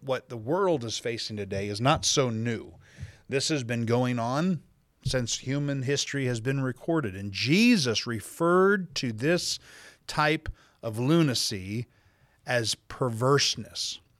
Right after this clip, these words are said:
a perverse generation. He said, "This is a, you're a, you're a, you're a faithless and perverse generation." And then you see that he says, "How long,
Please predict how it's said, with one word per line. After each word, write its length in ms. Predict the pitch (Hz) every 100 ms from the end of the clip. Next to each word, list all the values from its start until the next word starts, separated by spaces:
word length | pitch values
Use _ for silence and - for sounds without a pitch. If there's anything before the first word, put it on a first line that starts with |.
| _ _
a 80 | 117
perverse 840 | - 123 107 160 202 190 - - _ _ _ _ _ 95
generation. 800 | 107 131 135 123 110 - 82 - _ _ _ _
He 120 | 117
said, 220 | - 117
"This 380 | 127 - 120 113
is 80 | 107
a, 100 | - - - -
you're 220 | 127 113
a, 60 | 151
you're 200 | 120 104
a, 80 | -
you're 140 | 113
a 60 | 104
faithless 800 | - - 175 202 - 101 90 110
and 140 | 98
perverse 680 | 117 107 113 160 170 - - - - - _ -
generation." 840 | 101 131 135 123 113 110 104 - - _ _ _ _ - - - - -
And 200 | 113 120
then 120 | 180
you 80 | 160
see 440 | - 160 147 123 - -
that 120 | 135
he 80 | 135
says, 360 | - 143 131 -
"How 180 | 151 190
long, 580 | 170 143 123 92 82